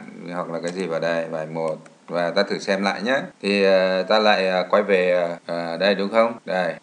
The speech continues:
và ta refresh cái này nhé. Đó, đúng không? Và tôi còn chưa,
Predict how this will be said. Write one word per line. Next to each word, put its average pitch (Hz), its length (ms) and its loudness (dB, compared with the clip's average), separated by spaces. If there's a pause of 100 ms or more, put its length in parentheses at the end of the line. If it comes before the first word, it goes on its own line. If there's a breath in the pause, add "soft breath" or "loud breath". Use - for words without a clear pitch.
và 87 100 -4
ta 98 200 2
refresh 101 600 2
cái - 80 -2
này 98 200 2
nhé. 110 160 -2 (160)
Đó, 90 480 -4
đúng 87 120 -8
không? 95 180 0 (140)
Và 98 140 0
tôi 110 160 2
còn 104 180 0
chưa, 107 440 6